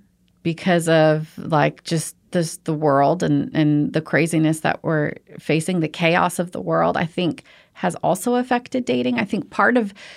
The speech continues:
the way that we're engaging in dating today, all of the unhealthy things, the hookup culture, like, all of that, Tin-, the Tinder culture, you know? I feel like all of that is part of the,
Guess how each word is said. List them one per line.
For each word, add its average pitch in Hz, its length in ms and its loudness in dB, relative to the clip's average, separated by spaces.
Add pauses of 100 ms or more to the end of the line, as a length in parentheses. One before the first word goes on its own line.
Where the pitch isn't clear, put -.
(160)
the 220 80 4
way 202 360 6
that 208 260 0 (360)
we're 196 180 0
engaging 196 460 2
in 180 180 2
dating 175 680 2 (120)
today, 165 440 4
all 185 260 6
of 175 80 2
the 175 140 2
unhealthy 165 580 4
things, 143 360 -2
the 180 80 0
hookup 165 440 2
culture, - 500 -2
like, - 300 0
all 190 220 6
of 165 80 4
that, 156 240 2
Tin-, - 220 0
the 185 100 -2
Tinder 185 380 0
culture, 156 440 -2
you 170 140 0
know? 170 160 2 (380)
I 190 40 -4
feel 202 160 4
like 196 180 4
all 190 240 6
of 196 100 0
that 190 300 4
is 180 360 2 (640)
part 277 180 2
of 440 100 2
the, - 160 2